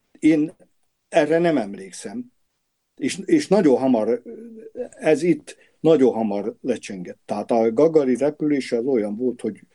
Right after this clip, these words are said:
hogy még hónapok, hónapokkal később is címlapon volt.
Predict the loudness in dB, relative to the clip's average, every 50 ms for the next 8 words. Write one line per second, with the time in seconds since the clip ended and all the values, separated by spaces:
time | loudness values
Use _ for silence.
0 | _ _ _ _ -6 -6 -6 -6 -8 -12 -4 0 0 0 0 0 0 2 4 4
1 | 4 2 -2 -6 -6 -6 -8 -14 -20 _ _ _ _ _ _ _ -2 2 4 4
2 | 4 2 0 -4 -4 -2 -2 -2 -2 0 0 0 0 0 0 -4 -4 -4 -4 -4
3 | -6 -6 -6 -6 -8 -8 -10 -14 _ _ _ _ _ _ _ _ _ -20 -20 _
4 | _ -2 2 2 2 2 0 -6 -8 -6 -8 -8 -8 -8 -10 -12 -14 -14 _ -20